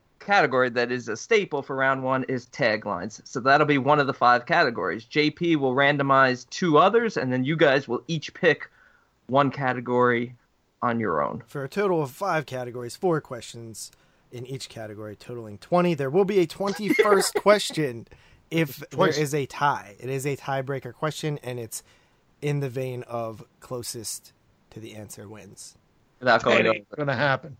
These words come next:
Speaker 2: No, it's not without going over.
Speaker 1: I know it's not. <laughs> It's not like
Speaker 2: Okay, so
Speaker 1: doing that.
Speaker 2: the two random, uh, categories,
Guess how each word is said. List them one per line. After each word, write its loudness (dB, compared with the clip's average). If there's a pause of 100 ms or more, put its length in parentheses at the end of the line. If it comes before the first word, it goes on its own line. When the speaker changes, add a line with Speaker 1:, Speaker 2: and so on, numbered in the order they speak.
(140)
Speaker 2:
No, -2
it's -4
not -6
without -18
going -20
over. -20 (220)
Speaker 1:
I 4
know -4
it's -8
not. -6
<laughs> 0
It's 0
not -8
like -2
Speaker 2:
Okay, 4 (220)
so 4
Speaker 1:
doing -4
that. -4
Speaker 2:
the 4
two -2
random, 2 (420)
uh, -4
categories, -6